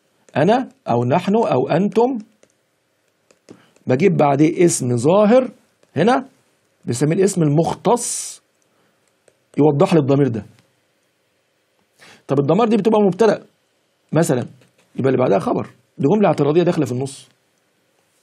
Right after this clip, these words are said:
تمام يا شباب؟ ده بنسميه أسلوب الإيه؟ الاختصاص. تاني، يبقى أسلوب الاختصاص أسلوب يذكر فيه اسم ظاهر عشان بيفسر ضمير جه قبله.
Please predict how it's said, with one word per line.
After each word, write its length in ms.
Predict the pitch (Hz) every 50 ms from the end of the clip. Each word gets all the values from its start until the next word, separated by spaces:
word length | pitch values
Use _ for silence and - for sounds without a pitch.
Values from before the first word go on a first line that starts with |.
| _ _ _ _ _ _ _ _ _ _ _ _ _ _ _ _ _ _ _ _ _ _ _ _ _ _ _ -
تمام 180 | - 110 123 147
يا 60 | 160
شباب؟ 300 | 143 151 170 226 240 - _ _ - - - - - -
ده 220 | - 123 165 226 247
بنسميه 400 | - 151 147 143 151 139 165 170
أسلوب 200 | 135 - 175 151
الإيه؟ 260 | 147 143 156 240 - - - _ _ - -
الاختصاص. 640 | 139 151 - - 131 110 - - 101 - - _ _ _ _ _ _ _ _ - - - - - - - _ _ _ _ -
تاني، 320 | 160 156 139 113 104 - - - _ _ _ _ _ _ _ _ _ _ _ _ -
يبقى 160 | 120 110 117
أسلوب 200 | 107 - 156 156
الاختصاص 640 | 147 156 156 139 - - 160 196 220 240 233 - - - - - -
أسلوب 540 | 135 120 - 143 151 160 139 117 101 - - 120
يذكر 400 | 147 180 185 170 - - 156 135
فيه 380 | - - 180 185 180 170 160
اسم 220 | 190 - - - 185 190 190 185 180 147
ظاهر 460 | 147 170 165 151 123 110 107 107 - - - _ _ _ _ _ _ _ _ -
عشان 260 | 139 139 147 147 147
بيفسر 840 | 135 131 127 127 139 147 147 - - 202 208 - - - - 175 151
ضمير 380 | 131 123 127 127 135 170 190 180
جه 160 | 151 165 180
قبله. 320 | - 135 113 85 82 87